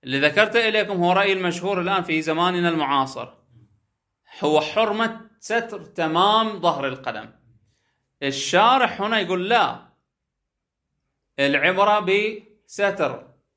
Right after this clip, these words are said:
كل القدم، بكشف كل القدم. واضح أو لا؟ نعم، يبقى شيء يسير جدا،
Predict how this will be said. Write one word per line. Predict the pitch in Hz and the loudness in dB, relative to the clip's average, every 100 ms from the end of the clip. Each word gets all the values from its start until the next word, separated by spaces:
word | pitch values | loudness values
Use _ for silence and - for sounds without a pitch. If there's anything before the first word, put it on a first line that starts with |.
| _ _ _ _ _ _ | _ _ _ _ _ _
كل | - 233 247 262 | 0 2 4 2
القدم، | 240 - 170 135 113 - - | 2 2 0 -2 -8 -18 -20
بكشف | - 143 160 156 - 190 - - | -20 -8 -8 -6 -4 -4 -6 -10
كل | 202 214 | -6 -2
القدم. | 220 - 127 113 - _ _ _ _ - - _ - | -2 -2 -6 -6 -12 _ _ _ _ -20 -20 _ -6
واضح | 127 131 | -4 0
أو | 143 | 2
لا؟ | 160 208 - _ _ _ _ _ | 2 0 -4 _ _ _ _ _
نعم، | 226 185 | 0 2
يبقى | 208 - 185 185 196 202 - _ _ _ | 2 0 0 2 2 -4 -18 _ _ _
شيء | - 196 220 175 185 | -4 0 0 0 -2
يسير | 180 226 254 262 196 | -2 -4 -2 0 0
جدا، | 175 - 135 139 117 | -2 -2 -2 -2 -4